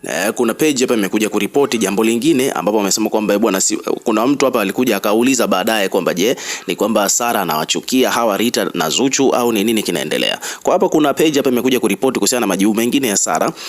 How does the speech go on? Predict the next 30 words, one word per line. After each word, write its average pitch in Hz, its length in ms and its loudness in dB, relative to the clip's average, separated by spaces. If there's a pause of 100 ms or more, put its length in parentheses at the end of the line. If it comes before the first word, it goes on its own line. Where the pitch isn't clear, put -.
(160)
ambapo 113 300 0
hapa 131 280 0
wameandika 113 340 0
kwamba, 113 240 0
"Siwachukii 127 600 2
Zuchu 123 300 2
na 101 140 -2
Rita 127 280 0 (100)
ila, 151 340 2 (400)
eh, 90 340 -2
amkuelewa." 107 1000 0 (280)
Unaambiwa 80 360 0
kwamba 120 200 0
baada 135 400 2
ya 117 220 4
ku-, 117 560 4
baada 135 260 0
ya 123 100 2
Sara 135 260 0
kuwaomba 113 440 2
followers 107 420 2
wake 135 280 0
wamuulize 104 480 0
chochote 147 500 2
kupitia 110 520 0
Insta 120 260 0
story 95 300 0
yake, 131 260 0
mwanadada 110 560 0 (300)
alikuwa, 107 720 0